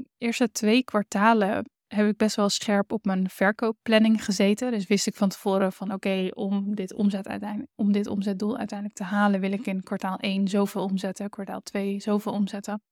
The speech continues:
En de omzet was eigenlijk redelijk over het jaar verdeeld. En ja, eerste twee kwartalen ben ik vol energie aan de slag gegaan, heb ik verkocht wat ik moest verkopen. En toen in de zomer,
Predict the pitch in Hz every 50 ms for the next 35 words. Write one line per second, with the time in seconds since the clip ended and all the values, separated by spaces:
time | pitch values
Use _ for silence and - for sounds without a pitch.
0 | _ _ _ _ _ - 220 214 208 208 202 - _ _ _ _ _ _ _ -
1 | 226 226 220 214 220 208 214 214 214 220 202 214 208 214 - 196 190 196 202 208
2 | - - 202 202 202 190 - - 196 185 190 190 196 185 - - 190 196 185 202
3 | 254 330 330 - - - _ _ _ _ _ _ _ _ _ _ - 208 202 202
4 | 202 202 202 202 - 214 190 - - 202 208 - - - - - - 202 196 196
5 | - 214 190 - 208 196 190 190 190 190 185 196 196 190 190 - - - - -
6 | - 220 214 214 - - 202 196 196 190 - - 202 - - 196 190 - - 220
7 | 208 - 214 - - 208 202 202 196 190 196 185 - 196 - - - - - -
8 | 208 202 - - 220 208 - - - - - - - 214 208 214 - - - -
9 | - - 208 196 220 - - 254 262 262 262 294 320 359 - _ _ _ _ _
10 | _ _ _ _ _ _ _ _ _ 226 220 220 214 220 220 214 220 214 214 214
11 | 214 208 208 208 208 - 226 226 233 233 220 - 214 208 208 196 185 165 - 196
12 | 202 220 226 233 233 220 220 220 220